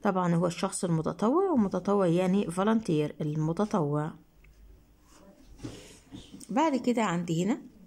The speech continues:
سؤال رقم ستة، Egypt has held a big conference، يعني مصر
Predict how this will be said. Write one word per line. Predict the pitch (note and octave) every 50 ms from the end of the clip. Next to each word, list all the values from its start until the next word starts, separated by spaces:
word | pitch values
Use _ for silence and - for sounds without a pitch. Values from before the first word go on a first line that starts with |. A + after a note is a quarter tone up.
| - - - _ _ _ _ _ _ - - - - - - - - - - _ - - - - - - - -
سؤال | - - A#3 A#3+ C4+
رقم | C4+ C4 B3 A3 -
ستة، | - G#3+ G#3+ G#3+ - - - - B3+ C4
Egypt | A#3+ G#3+ E3+ E3+ - - -
has | - G#3 A3+ B3+ C#4 C#4 C#4 - - F#3
held | F#3 E3+ D#3+ D#3 E3 - - - F3+
a | E3
big | E3 G3 A3+ B3+ B3 - - - - - - - - A#3+
conference، | C4 A#3 - - F#3 D#3 D#3 C#3+ - - -
يعني | - F3 E3+ D#3 D#3 E3 - - -
مصر | E3+ F3 G#3 G#3+ - - B3 C4 D4+